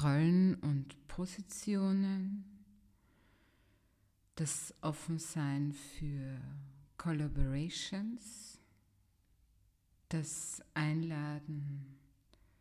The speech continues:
des Publikums für heilende Transformation.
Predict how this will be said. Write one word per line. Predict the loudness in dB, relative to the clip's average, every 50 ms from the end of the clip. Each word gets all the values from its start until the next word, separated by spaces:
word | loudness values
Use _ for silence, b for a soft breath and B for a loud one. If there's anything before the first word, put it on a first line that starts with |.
| b b b b b b b b b b b b b b b _ _ -8
des | -8 -8 -8 -8
Publikums | -4 -4 -4 -4 -2 -2 -4 -4 -4 -4 0 2 4 4 4 4 2 0 -2 -4 -8 -10 -10
für | -10 -12 -6 -4 -2 0 0 0 0 -2 -2 -4 -4 -6 -8 -10 -12 -16 -20 -16 -12 -8 -4
heilende | -4 -2 0 0 2 2 2 2 0 -2
Transformation. | -4 -6 -4 -2 -2 -2 -2 -4 -6 -8 -6 -4 -2 0 0 -2 -2 -4 -8 -10 -12 -8 -6 -4 -4 -2 -4 -4 -4 -2 -2 -2 -2 -4 -4